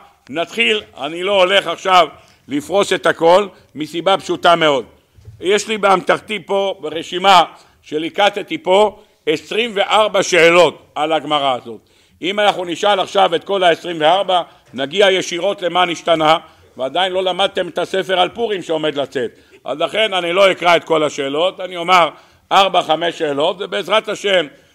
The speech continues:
בשיעורים הבאים אנחנו נלמד את הדברים קצת יותר לעומק. משה רבינו עולה למרום לקבל את התורה, וברגע שעולה לקבל את התורה, שואלים מלאכי השרת, "מה לילוד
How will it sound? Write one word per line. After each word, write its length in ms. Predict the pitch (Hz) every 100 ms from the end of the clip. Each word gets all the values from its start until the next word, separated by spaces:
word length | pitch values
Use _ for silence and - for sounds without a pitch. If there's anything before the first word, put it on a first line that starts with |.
| _
בשיעורים 560 | 123 139 165 175 190 185
הבאים 420 | 170 180 208 180 - _ -
אנחנו 340 | 143 151 156
נלמד 640 | 156 156 143 151 160 202 180
את 140 | 160
הדברים 420 | 160 147 160 175
קצת 280 | 131 170 165
יותר 300 | 156 165 156
לעומק. 360 | 139 131 113 104 _ - - - - - -
משה 400 | 147 151 233 208
רבינו 300 | 185 220 214
עולה 280 | 180 170 214
למרום 480 | 196 175 160 196 175
לקבל 400 | 160 156 185 180
את 120 | 165
התורה, 460 | 156 160 147 165 170 - _ _ _
וברגע 500 | 117 131 165 202 185
שעולה 280 | 175 160 190
לקבל 380 | 185 160 165 196
את 100 | 190
התורה, 480 | 180 180 185 214 180 - - _
שואלים 380 | - 139 170 208
מלאכי 340 | 180 170 180
השרת, 540 | 196 180 175 185 190 139
"מה 380 | 160 208 233 226 - _ _
לילוד 720 | 113 156 165 165 170 214 208